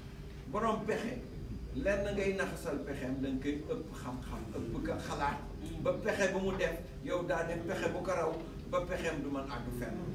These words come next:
Lii lay dox si. Ñu ànd si. Ñu ànd si. Nee naa la ànduma si rek ni la ànd naa si, si kàddu. Danaa si ànd si jëf sa côté. Danaa si ànd pour dem propagande képp koo xam ni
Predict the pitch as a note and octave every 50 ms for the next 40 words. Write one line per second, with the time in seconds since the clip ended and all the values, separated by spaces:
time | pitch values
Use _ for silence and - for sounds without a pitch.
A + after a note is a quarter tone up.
0 | - - - A#2 B2 C#3 - F#3+ G3+ G3 F#3+ - D#3+ C#3 C3 C3 C3 - - -
1 | - - - - - - - - - - - - - - - - - - - -
2 | - - - C4+ B3+ A#3 G#3+ F#3+ - - - - - - - - - - - -
3 | - - - - - - - - - - - - C#3 D3+ E3 E3 E3 E3 E3 D#3+
4 | D#3 - - B2 - - - - - - - - D#3+ E3+ F#3 G3 G3 F#3 F#3+ F#3+
5 | G3 - G3 G#3 G#3 G3 F#3+ F3 E3 D#3+ E3 E3 D#3+ D#3 D#3 D3 D3 D3 D3 D3
6 | D3 D3 C#3+ D3 D3 C#3+ C#3+ C#3+ C#3+ C#3 C3+ C3+ B2+ A#2 - - - - - -
7 | - - - - - - - - - - - - - - - - - D#3 - -
8 | - - - - - - - - - - - - - - - - - - - -
9 | - - B2 C3 C3 C3 - - - C3+ C#3 C#3 - B2+ - D3+ C#3+ - - -
10 | A3+ - - - - - - - - - - - - - - - - - - -
11 | - - - - - D3 D#3 D3+ D3 D3+ D3+ - - D#3 D#3 D3 - - - D#3+
12 | - D3+ D#3 D3 D3 - - - - - E3 - - D#3+ D#3 D#3 D#3 - - D#3+
13 | - - E4 E4 - - - A#3 G#3+ - - - - - D3 C#3 B2+